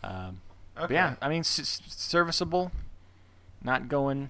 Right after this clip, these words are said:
Speaker 2: D-, is this another case where she lives up to the material? It's just not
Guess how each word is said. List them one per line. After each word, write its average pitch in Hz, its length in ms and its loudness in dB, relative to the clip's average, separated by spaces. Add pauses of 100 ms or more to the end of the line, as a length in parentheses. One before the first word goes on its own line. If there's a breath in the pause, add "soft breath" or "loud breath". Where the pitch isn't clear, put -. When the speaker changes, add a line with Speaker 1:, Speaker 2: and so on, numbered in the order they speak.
(180)
Speaker 2:
D-, 127 80 -10
is 139 180 -6
this 151 180 -4
another 160 240 6
case 160 320 -2
where 156 100 -4
she - 180 -4
lives 123 280 -2
up 123 200 4
to - 80 -10
the 117 80 -6
material? 117 640 -4
It's - 100 -20
just - 240 -10
not 101 260 -4